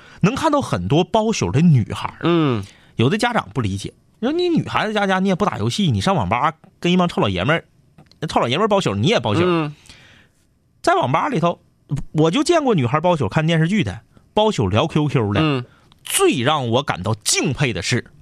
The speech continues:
Speaker 1: 包宿写论文。
Speaker 2: 啊。
Speaker 1: 这个你看啊，这感觉好像我们这个，这期节目就一点正能量都没有。
Speaker 2: 嗯。
Speaker 1: 不是这样的。为啥？孩子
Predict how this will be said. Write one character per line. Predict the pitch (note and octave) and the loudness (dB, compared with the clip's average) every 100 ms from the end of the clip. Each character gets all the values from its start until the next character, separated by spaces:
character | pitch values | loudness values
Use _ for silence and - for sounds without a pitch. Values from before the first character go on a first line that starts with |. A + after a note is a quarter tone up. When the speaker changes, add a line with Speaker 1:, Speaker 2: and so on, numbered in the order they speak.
| _ | _
Speaker 1:
包 | - D#4 D#4+ E4 | 0 2 2 0
宿 | - C3 A#3+ | 0 0 0
写 | - - | 0 0
论 | G#2 A#3 D#3+ | 0 0 0
文。 | F2 A2+ - _ | -2 -6 -10 _
Speaker 2:
啊。 | - A#3+ D4+ D#4 D4 A3+ E3 A#2 _ _ - - - - | -2 2 4 4 4 2 -2 -6 _ _ -20 -20 -20 -4
Speaker 1:
这 | C4+ | -2
个 | B3+ G#3 | 0 0
你 | C#3 | 0
看 | F3+ | 0
啊， | D#3 D3 _ - | 0 -2 _ -6
这 | |
感 | F#3 G2 | -2 0
觉 | C#3 | 0
好 | C#3 | 0
像 | B2 | 0
我 | C#3 F2 | 0 -2
们 | A2+ | 0
这 | E3 | 0
个， | |
这 | D#3+ - G#3 | -2 -2 -2
期 | F3 | -2
节 | C#3+ | 0
目 | A2+ | 0
就 | D3+ | 0
一 | B3 | 0
点 | A#3 - - | 0 -2 -2
正 | C4+ | 0
能 | G2+ | 2
量 | A2 G2+ | 0 0
都 | |
没 | E2+ F2+ | 0 -2
有。 | - | -4
Speaker 2:
嗯。 | - B2+ | -6 -4
Speaker 1:
不 | A#2+ | -2
是 | D3+ | 0
这 | G3+ | 0
样 | D3+ F2 | -2 -4
的。 | E2+ _ _ _ - | -12 _ _ _ -4
为 | G#3 A#3+ | 0 0
啥？ | - - - _ _ _ _ | -2 -10 -16 _ _ _ _
孩 | - B2+ G#2 D#3 | -6 -2 -2 -2
子 | G#3+ | -4